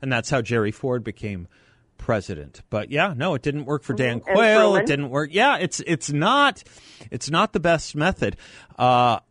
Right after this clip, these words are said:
Speaker 1: and, and, and that's why I think the Democrats may actually have a bigger problem than we do, to be honest with you, because for as much as people may want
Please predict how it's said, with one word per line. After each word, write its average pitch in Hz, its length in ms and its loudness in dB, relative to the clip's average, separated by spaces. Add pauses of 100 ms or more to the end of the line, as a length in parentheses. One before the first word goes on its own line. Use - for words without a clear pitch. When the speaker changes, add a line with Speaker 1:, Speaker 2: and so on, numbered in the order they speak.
Speaker 1:
and, 123 460 0
and, 120 340 -2
and 123 160 -2
that's 190 260 0
why 269 140 4
I 226 40 2
think 196 180 -4
the 131 80 -2
Democrats 139 520 0
may 147 140 2
actually 139 320 0
have 127 100 2
a 120 60 0
bigger 131 220 0
problem 127 440 0
than 101 180 0
we 214 140 4
do, - 140 0 (560)
to 117 80 -6
be 117 140 0
honest 160 340 -2
with - 160 -10
you, 104 80 -10
because 120 320 -8
for 135 160 -4
as 117 160 -4
much 165 220 -4
as 147 120 -8
people 139 320 -6
may 147 300 0
want 135 800 2